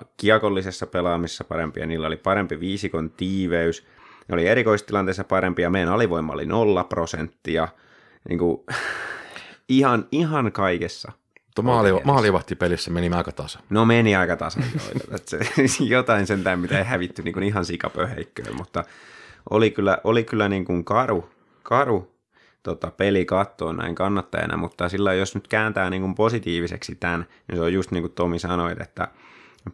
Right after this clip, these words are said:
Speaker 1: tiedetään, että, että missä pitää olla parempi, niin kaikessa. Ja se <laughs> niin kuin, että,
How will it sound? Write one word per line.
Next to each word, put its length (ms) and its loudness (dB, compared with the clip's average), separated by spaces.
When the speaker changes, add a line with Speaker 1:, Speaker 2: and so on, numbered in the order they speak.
Speaker 1:
tiedetään, 480 2
että, 180 -10
että 160 -6
missä 220 -2
pitää 180 -2
olla 180 -2
parempi, 300 0
niin 100 -4
kaikessa. 520 -2
Ja 260 4
se 160 2
<laughs> 40 4
niin 120 4
kuin, 120 4
että, 300 2